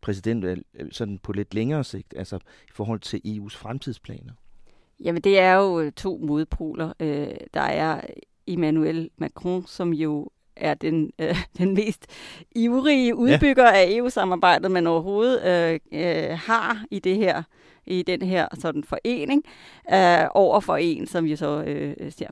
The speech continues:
Speaker 2: noget mere minimalistisk på det, ikke?
Speaker 1: Ja.
Speaker 2: Øh, så, så det, det, det kunne, de kunne jo nærmest ikke være mere forskellige.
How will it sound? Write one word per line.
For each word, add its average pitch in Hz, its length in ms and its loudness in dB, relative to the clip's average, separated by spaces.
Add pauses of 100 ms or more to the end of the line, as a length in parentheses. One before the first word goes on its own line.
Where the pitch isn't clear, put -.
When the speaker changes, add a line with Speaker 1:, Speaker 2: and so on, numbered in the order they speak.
Speaker 2:
noget 190 220 -2
mere 180 200 -2
minimalistisk 160 880 -4
på 147 180 -6
det, 170 200 -6
ikke? 107 400 -8 (120)
Speaker 1:
Ja. 165 340 4
Speaker 2:
Øh, 160 60 -4
så, 165 420 2 (200)
så 151 460 -4 (800)
det, - 180 -4
det, 185 120 -4
det 202 80 -8
kunne, 220 200 0
de 165 140 -12
kunne 226 200 -4
jo 233 60 2
nærmest 151 260 -4
ikke 147 140 -10
være 135 120 -4
mere 143 140 -4
forskellige. - 520 -14